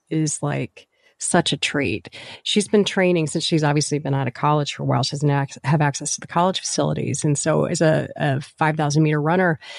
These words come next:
she spends a lot of time in two places in Sacramento. One is on the American River Bike Trail, which is a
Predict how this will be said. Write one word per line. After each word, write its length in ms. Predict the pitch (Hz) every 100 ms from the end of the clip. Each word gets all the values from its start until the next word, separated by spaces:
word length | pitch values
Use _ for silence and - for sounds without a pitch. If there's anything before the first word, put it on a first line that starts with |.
| - -
she 120 | -
spends 280 | 190 - 190
a 40 | 214
lot 240 | 175 165
of 80 | 185
time 460 | - 175 160 156 156
in 100 | 175
two 220 | - 202
places 460 | 196 175 165 156 147
in 120 | 135
Sacramento. 540 | - 139 156 143 107
One 260 | 127 151 170
is 140 | 202
on 100 | 202
the 120 | 190 170
American 360 | 165 160 165
River 180 | 170 160
Bike 220 | 160 131
Trail, 260 | - 147 143
which 140 | 139
is 80 |
a 60 | 160